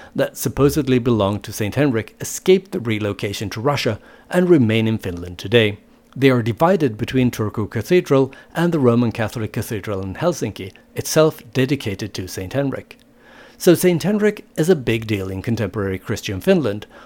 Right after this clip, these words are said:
also among Finnish Catholics. The day he died, January nineteenth, is his feast day and his name's day,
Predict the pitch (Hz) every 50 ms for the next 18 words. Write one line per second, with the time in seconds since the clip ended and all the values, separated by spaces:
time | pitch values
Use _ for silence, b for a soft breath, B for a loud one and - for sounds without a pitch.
0 | B B - 185 196 185 - 202 196 196 - 135 127 113 107 101 - - - 92
1 | 90 87 - - - - 147 131 - - - 107 - - - - - - _ _
2 | B B B B B B B 131 120 110 127 123 107 104 113 110 135 175 170 123
3 | 107 113 120 123 - _ - - 131 117 113 107 113 110 107 104 104 104 101 101
4 | 95 - 170 156 135 135 - - - b b b b b b b b b _ _
5 | _ _ - 147 131 165 160 - - - 120 110 113 - - - 175 175 185 202
6 | - - 120 107 113 113 - - 113 127 156 160 131 - - - 95 98 117